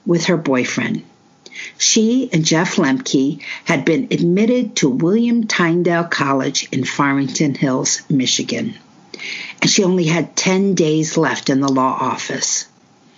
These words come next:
In a kind of strange way, she always saw her time at the law office as missionary work, a different way of serving people who were in need. The last day anyone saw Cindy,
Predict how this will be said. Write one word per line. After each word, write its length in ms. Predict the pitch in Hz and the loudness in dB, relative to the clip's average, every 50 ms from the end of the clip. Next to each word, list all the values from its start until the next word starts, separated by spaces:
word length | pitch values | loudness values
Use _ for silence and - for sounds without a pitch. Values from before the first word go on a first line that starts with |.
| - - - - - _ _ - | -20 -20 -20 -20 -20 _ _ 0
In 100 | 262 262 | 2 2
a 80 | 254 254 | 2 0
kind 240 | - - 294 302 294 | 0 0 2 2 2
of 60 | 262 | 0
strange 460 | - - - 277 277 269 254 - - | 0 0 2 2 2 2 0 0 0
way, 260 | - 269 277 269 180 | 2 2 2 2 0
she 280 | 160 - - 196 185 190 | 0 0 2 2 2 2
always 340 | 190 208 220 233 226 214 - | 2 2 2 2 2 0 0
saw 200 | - 214 196 190 | 0 0 0 0
her 180 | - 185 170 | 0 -2 -2
time 600 | 160 - - - 175 170 170 175 180 180 175 - - | -2 -4 -2 0 0 2 2 2 2 2 0 0 -2
at 140 | 175 160 - | -4 -2 0
the 80 | 160 151 | 0 2
law 340 | 147 147 156 156 143 - - | 2 2 2 0 0 0 0
office 520 | 160 160 156 - - 165 160 - - - - - - - - - - - - | -2 -2 0 0 0 0 0 0 -4 -6 -8 -10 -12 -12 -12 -14 -12 -4 -2
as 180 | 175 160 - | 0 2 4
missionary 680 | 185 175 175 185 - - - 160 131 123 127 127 - 110 | 4 4 4 2 2 2 2 2 0 0 0 0 0 -2
work, 460 | 117 127 - 87 73 - - - - - - - _ - - - - - - _ _ _ - | -2 -2 -4 -4 -4 -8 -10 -12 -14 -14 -14 -20 _ -20 -20 -20 -20 -20 -20 _ _ _ 0
a 80 | 185 | 0
different 460 | 160 160 - 196 185 220 214 185 151 | 0 2 0 2 2 2 2 2 2
way 360 | 151 160 147 139 131 127 - - | 0 0 2 2 0 -2 -2 -2
of 140 | - 151 - | -2 0 0
serving 500 | - - - 160 151 147 156 151 156 156 | 0 0 2 2 2 2 2 2 2 0
people 320 | - - 151 135 131 151 - | 0 0 0 0 0 -2 0
who 160 | - 151 131 | 2 0 2
were 180 | 139 135 127 | 2 2 2
in 200 | 127 131 131 127 | 2 2 2 0
need. 380 | 127 - 127 113 110 117 - - - - - - - - - - _ - - - _ - - _ _ _ - - - - - - - - - - - - | 0 0 -2 -2 -4 -4 -6 -10 -12 -16 -20 -20 -20 -20 -20 -20 _ -20 -20 -20 _ -20 -20 _ _ _ -8 -6 -6 -6 -6 -6 -8 -8 -10 -12 -2 0
The 120 | 214 214 | 2 2
last 480 | 202 202 202 214 247 254 254 - - - | 4 2 2 2 2 0 0 -2 -2 -2
day 360 | 185 139 127 - - - - | 0 0 0 -2 -4 -6 -2
anyone 460 | - 170 185 196 190 185 180 175 175 | 0 0 2 2 2 2 2 2 0
saw 300 | 165 - - 160 151 156 | 0 0 0 0 0 0
Cindy, 600 | 151 - - - 139 123 127 113 113 - 90 - | 0 -2 -2 -2 0 0 0 -2 -2 -4 -6 -8